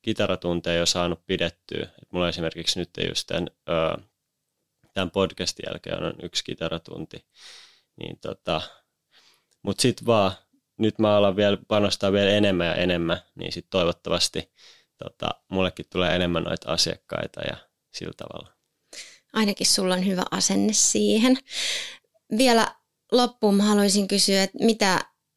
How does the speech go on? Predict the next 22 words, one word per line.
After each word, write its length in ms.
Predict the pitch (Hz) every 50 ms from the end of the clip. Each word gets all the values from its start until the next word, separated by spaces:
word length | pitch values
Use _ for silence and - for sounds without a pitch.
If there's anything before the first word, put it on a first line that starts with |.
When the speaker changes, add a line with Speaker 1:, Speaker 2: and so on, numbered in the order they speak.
| _ _ -
Speaker 2:
mitä 240 | 254 269 269 220 190
asioita 400 | 202 196 - 185 180 180 - 190
sä 100 | - 185
oot 100 | 180 -
ite 320 | - 180 - - 240 - -
oppinut 440 | 175 - _ - - - - 208 180 - _ _ _ _ 202
yrittäjyydestä 840 | 190 175 170 - - - 170 - - - 214 226 220 - - 185
ja 100 | 190 190
yrittäjänä 500 | 180 180 180 196 - - - 208 208 208
toimimisessa? 720 | - 202 196 185 202 214 214 220 220 - - - - - - _ _ _ _ _ _ _ _ _ _ _ _ _ _ _ _
Speaker 1:
Mun 140 | - 110 113
mielestä 320 | 113 113 113 107 - - - -
yrittäjyydessä 920 | 127 127 127 120 - - 113 113 107 104 101 98 95 - - - 92 - -
oppii 520 | 98 104 - _ - - 101 98 92 - _ -
tosi 240 | - 107 101 107 -
paljon 260 | - 98 98 95 90 -
itsestään, 760 | - 104 - - 82 80 - - - - - - - 92 92 - _ _ _
että 220 | - 98 95 - 98
miten 260 | 95 90 95 92 90
sä 100 | 92 92
niinku 420 | 87 85 - 85 - - 85 85 - _ _ _ _ _ _ _ - - _ _ _ _ - -
reagoit 580 | 101 98 95 92 82 92 87 82 80 - -